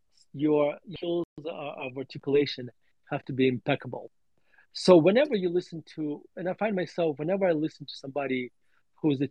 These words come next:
terrific speaker, I have to remember that this person, even though this person may be not lying to me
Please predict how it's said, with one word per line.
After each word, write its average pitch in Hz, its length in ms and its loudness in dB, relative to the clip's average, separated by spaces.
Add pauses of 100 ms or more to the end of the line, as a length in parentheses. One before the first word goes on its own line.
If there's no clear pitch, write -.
terrific 156 440 4
speaker, - 640 -6 (760)
I 143 80 6
have 160 240 2
to 165 100 0
remember 156 360 4
that 127 180 0
this 156 160 0
person, 143 560 0 (340)
even 214 200 6
though 220 120 4
this 175 160 -6
person 202 340 -2
may 180 120 -4
be 151 260 -8 (140)
not 160 260 -2
lying 156 300 -4
to - 140 -16
me 120 280 -14